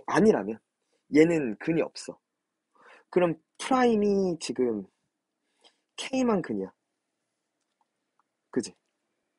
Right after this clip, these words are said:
F 프라임. 그럼 F는 이렇게가 근이야.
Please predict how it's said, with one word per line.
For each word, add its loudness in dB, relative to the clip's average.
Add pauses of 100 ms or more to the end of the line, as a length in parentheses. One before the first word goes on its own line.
(1400)
F -8
프라임. -2 (480)
그럼 2
F는 -2 (840)
이렇게가 0
근이야. -20